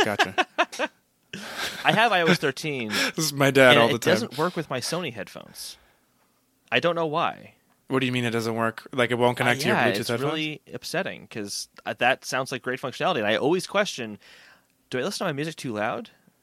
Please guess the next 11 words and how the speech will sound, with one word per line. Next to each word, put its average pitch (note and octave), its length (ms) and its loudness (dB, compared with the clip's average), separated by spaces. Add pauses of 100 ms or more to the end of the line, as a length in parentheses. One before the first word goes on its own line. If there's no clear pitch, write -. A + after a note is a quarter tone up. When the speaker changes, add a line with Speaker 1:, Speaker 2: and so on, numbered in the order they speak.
Speaker 2:
I A#2+ 120 -6
Speaker 1:
Which C3 240 2
Speaker 2:
always C3+ 120 8
Speaker 1:
headphones? B2+ 200 0
Speaker 2:
ask F3 160 -2
myself A2+ 240 -6
that F#2+ 160 -8
question. - 420 -12 (1400)
But C3 120 2
I B2 40 2
can't. B2 320 -6